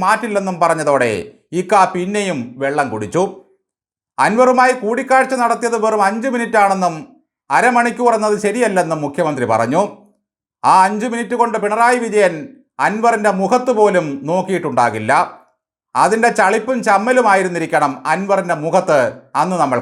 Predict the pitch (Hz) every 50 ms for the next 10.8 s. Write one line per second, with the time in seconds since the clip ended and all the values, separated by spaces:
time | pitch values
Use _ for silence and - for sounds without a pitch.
0 | - 110 104 104 104 101 139 170 - - - - _ _ _ _ _ _ _ _
1 | _ _ _ _ _ _ - - 202 220 247 226 285 269 254 233 220 240 254 269
2 | 269 262 254 262 254 247 247 226 226 226 233 247 240 220 190 - 202 220 240 -
3 | 302 269 240 214 220 208 202 202 196 175 160 143 123 113 - - - _ _ _
4 | _ _ - 147 175 247 247 254 269 254 240 233 220 214 226 208 220 208 196 190
5 | 196 226 247 247 247 233 247 247 214 220 214 208 196 170 160 156 151 147 135 113
6 | 101 90 78 - - - _ _ _ _ _ _ - 131 160 202 220 220 240 247
7 | 226 208 202 196 202 226 247 247 240 226 220 226 226 220 220 220 202 185 190 202
8 | 226 240 247 226 208 196 196 190 190 185 180 165 170 170 160 151 139 135 - 135
9 | 151 147 - 185 180 165 151 135 127 117 110 107 107 110 123 160 190 196 190 -
10 | - _ _ _ _ _ _ _ 135 147 170 185 180 160 151